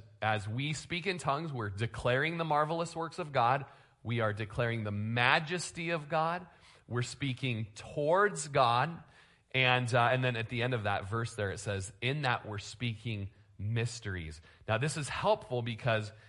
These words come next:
if there's going to be an interpretation with that tongue in a public setting,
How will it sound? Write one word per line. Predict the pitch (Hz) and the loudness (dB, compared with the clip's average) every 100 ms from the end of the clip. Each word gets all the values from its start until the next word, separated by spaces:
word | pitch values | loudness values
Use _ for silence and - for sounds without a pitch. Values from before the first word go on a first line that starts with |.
| _ | _
if | 117 | -6
there's | 117 143 | -2 -2
going | 131 170 | -2 -2
to | 151 | -2
be | 139 | 0
an | 131 | 0
interpretation | 117 120 147 135 110 - - 208 254 - 117 87 95 104 - - | -2 -4 -4 -4 -6 -8 -10 -8 -6 -6 -4 -4 -6 -8 -14 -6
with | 120 110 | -4 -2
that | 117 101 | 0 -2
tongue | - 113 117 | -2 -2 -2
in | 104 | -4
a | |
public | 101 - 147 151 175 | -6 -2 -2 2 -2
setting, | - - 98 90 85 104 | -2 -2 -2 -2 -6 -10